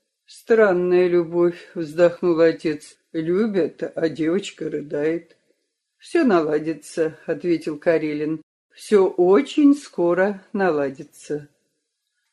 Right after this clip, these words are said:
"Да уж, наладится", пробурчал отец. "Я пойду поищу её и поставлю чайник".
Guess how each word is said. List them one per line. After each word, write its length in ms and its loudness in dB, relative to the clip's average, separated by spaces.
"Да 500 4
уж, 320 0
наладится", 1040 0
пробурчал 720 -2
отец. 600 -4
"Я 260 2
пойду 520 2
поищу 600 -2
её 480 -2
и 120 2
поставлю 800 0
чайник". 800 -4